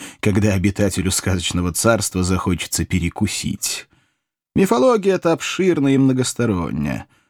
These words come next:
Распространению ее способствуют и распеваемые с ностальгическим придыханием романсы. Гимназисты румяные, от мороза чуть пьяные, грациозно сметают рыхлый снег с каблучка.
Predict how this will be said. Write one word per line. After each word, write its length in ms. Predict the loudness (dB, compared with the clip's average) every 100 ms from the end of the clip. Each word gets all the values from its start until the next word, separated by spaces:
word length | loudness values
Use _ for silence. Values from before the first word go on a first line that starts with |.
| _ _ -2
Распространению 880 | 0 2 0 4 4 6 6 4 4
ее 160 | 2
способствуют 760 | 0 -4 -2 -2 -2 -2 0 2
и 40 |
распеваемые 760 | 0 2 2 4 4 4 2 0
с 80 |
ностальгическим 800 | -2 -2 0 2 0 0 -2 0
придыханием 600 | 2 2 2 2 4 2
романсы. 920 | 0 0 2 2 2 0 0 0 0 -4 -16 _ -10
Гимназисты 760 | -2 0 0 0 -2 -4 -6
румяные, 580 | -4 0 0 0 0 -4
от 100 | -4
мороза 400 | -4 -4 -6 -8
чуть 240 | -12 -12 -8
пьяные, 720 | -2 2 4 4 4 2 -2 -16 -8
грациозно 800 | 0 0 2 2 4 2 0 0
сметают 680 | 0 0 0 0 0 -2 -2
рыхлый 360 | -2 -2 -4 -2
снег 500 | 0 2 2 0 -4
с 80 |
каблучка. 800 | -4 0 0 -2 -2 0 2 0